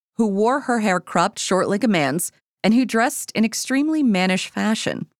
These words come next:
They were married two weeks afterward. The man was as much mystified as his friends at his strange attraction, and the only explanation he could give was this: "I have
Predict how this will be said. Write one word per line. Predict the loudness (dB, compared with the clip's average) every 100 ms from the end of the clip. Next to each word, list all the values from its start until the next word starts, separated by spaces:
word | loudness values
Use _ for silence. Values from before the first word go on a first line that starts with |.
| _ _ _
They | 0 2
were | 4
married | 2 2 0 -2
two | -8 -2
weeks | 0 0 0
afterward. | -2 0 -2 -2 -2 -8 _ _ _ _ _ _ _ _ -2
The | 0
man | 2 4 2 0 -2
was | -2 0
as | 0
much | 0 0 -2 -2
mystified | 0 0 -4 0 2 2 0
as | -2
his | -4 -8
friends | -4 -2 -2 -2 -6 -4
at | -4
his | -4 -6
strange | -4 -2 -2
attraction, | -4 -4 -4 -2 -4 -4 -6 _ _ _ 0
and | 2
the | 0 0
only | 0 0 -2 -4
explanation | -4 -6 -4 -2 0 0 0 0
he | 0
could | -2 -4
give | -2 -2
was | -2 -2
this: | 0 0 -2 -8 -14 _ _ _ _ _ _ -2
"I | 0
have | 0